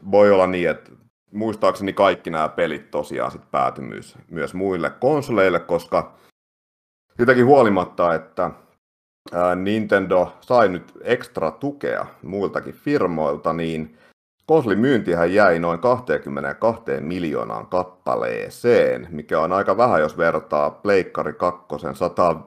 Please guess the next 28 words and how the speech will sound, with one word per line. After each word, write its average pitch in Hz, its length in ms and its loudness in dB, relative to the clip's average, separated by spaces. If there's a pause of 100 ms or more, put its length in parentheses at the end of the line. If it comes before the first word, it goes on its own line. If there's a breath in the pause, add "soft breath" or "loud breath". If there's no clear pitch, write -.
yli 98 200 -4
sataanviiteenkymmeneen 78 1120 -2
miljoonaan. 57 880 -8 (600 soft breath)
Ja 90 260 4 (1040)
verrattuna 123 540 6
N 123 100 0
kuusi 127 200 0
neloseenkin, 80 800 2
niin 71 320 -12 (420)
N 117 100 -4
kuusi 92 180 -6
neljä 123 220 0
kuitenkin 101 360 -2
myi 98 380 -2
reilu 95 200 0
kolmekymmentä 87 400 0
miljoonaa, 67 600 -6
että - 200 -14
tota, 71 600 -8 (220)
kyllä 92 240 -4
se 110 360 -2 (580)
vähän 123 300 0
niinku 110 220 -6
tota 110 340 -2
Nintendo-juna 110 920 -2
tossa 95 320 -6
niinku 104 340 -6
hyytyi. 87 600 -4